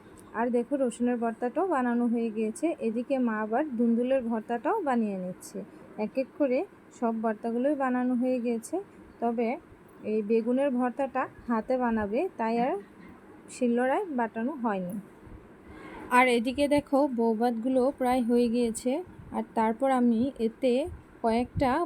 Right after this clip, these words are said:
পোলাও পাতা দিয়ে দিয়েছি। এই পাতাটাকে তোমরা কি বলো কমেন্টে বলে যেও। আর আমরা এই পাতাটাকে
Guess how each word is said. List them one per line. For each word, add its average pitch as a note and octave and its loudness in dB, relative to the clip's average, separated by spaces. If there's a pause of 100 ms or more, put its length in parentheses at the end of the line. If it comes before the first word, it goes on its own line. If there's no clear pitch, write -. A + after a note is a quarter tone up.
পোলাও A#3+ 2
পাতা B3+ 0
দিয়ে A3 0
দিয়েছি। A3 -2 (280)
এই C4+ 0
পাতাটাকে A#3 -2
তোমরা B3+ 0
কি - -6
বলো A3 2 (200)
কমেন্টে A3+ 0
বলে A#3 0
যেও। A3+ 0 (420)
আর A3+ 2
আমরা A3+ 0 (260)
এই B3 2
পাতাটাকে A3+ -4